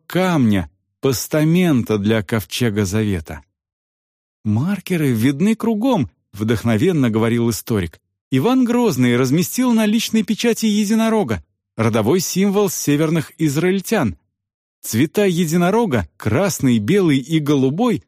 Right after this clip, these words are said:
стали цветами флага России. И на мачтах кораблей Петра рядом с российским флагом поднимали флаг Иерусалима. Львы, которых в Петербурге больше, чем в любом городе мира,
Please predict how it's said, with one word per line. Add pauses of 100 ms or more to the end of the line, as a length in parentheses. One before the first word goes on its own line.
стали
цветами
флага
России. (420)
И
на
мачтах
кораблей
Петра (240)
рядом
с
российским
флагом
поднимали
флаг
Иерусалима. (960)
Львы,
которых
в
Петербурге
больше,
чем
в
любом
городе
мира,